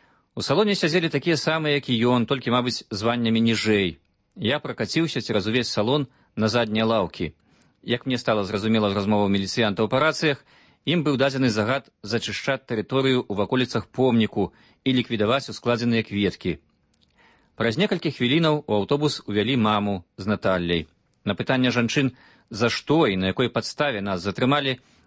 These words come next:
быў дадзены запаволены адказ: «Вы задержаны за участие в несанкционированном мероприятии, за антигосударственную риторику». Нас трымалі гадзіны паўтары. У нейкі момант у аўтобус увайшоў міліцыянт і даў распараджэнне адпусціць нас.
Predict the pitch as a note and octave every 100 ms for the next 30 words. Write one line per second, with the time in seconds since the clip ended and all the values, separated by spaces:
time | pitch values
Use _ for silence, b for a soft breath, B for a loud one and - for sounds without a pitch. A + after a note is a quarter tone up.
0 | _ A#2 C#3+ B2+ B2+ B2+ B2 A#2+ G2+ G#2
1 | G#2+ G#2+ A#2+ A2 G#2+ - G#2 F#2 - -
2 | _ _ _ - G#2 D3 A#2+ G2 C3+ B2+
3 | B2+ G2 F#2 E2+ B2+ B2+ - A2+ G#2+ b
4 | - A#2 A2+ G#2+ G2+ A2 F#2+ A2+ A#2+ A#2
5 | A2 G#2+ G2 G2+ G#2+ A#2 - F#2+ D#2+ b
6 | b b G#2 A2 - B2 B2 B2 G#2 -
7 | G#2+ A2 - G#2 G#2 G2 G2+ - A2+ F#2
8 | - D#2+ _ _ _ _ _ b b b
9 | b b b b b - A#2+ F#3 - D3
10 | D3+ D3+ A#2+ A2 C3 C#3 B2+ A#2 A2+ G#2
11 | G2 E2+ - _ _ - A#2 A#2 G#2 G#2+
12 | D3 C3+ G2 F2+ E2 C3 C#3+ - - F#2+
13 | F#2 D3 C#3+ A#2+ A2 A2 G#2 G2 G2 B2
14 | B2 - G2 F#2+ A#2 A2 G#2+ - G#2 B2
15 | - G2+ E2+ -